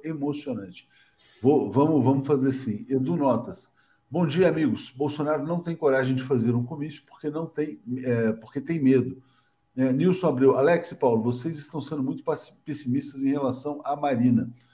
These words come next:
Peristilo. "Marina não, pelo amor de Deus, ateu, eu vou votar em quem agora? Acabou meu entusiasmo." E o Jorge Ribeiro tá dizendo, "Na verdade, os militares serão fiscais de urna autorizados pelo T S E, nada demais. Qualquer um pode ser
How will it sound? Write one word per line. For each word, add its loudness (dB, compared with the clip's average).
Peristilo. 2
"Marina 4
não, 2
pelo 2
amor 0
de -4
Deus, 2
ateu, 2
eu 6
vou 2
votar 0
em -2
quem -2
agora? 0
Acabou 0
meu 2
entusiasmo." -2
E 2
o 2
Jorge 8
Ribeiro 4
tá 0
dizendo, 2
"Na 2
verdade, 0
os -6
militares 2
serão -2
fiscais 0
de 2
urna 2
autorizados 2
pelo -6
T 0
S 4
E, 4
nada 0
demais. 0
Qualquer 0
um 0
pode 0
ser -6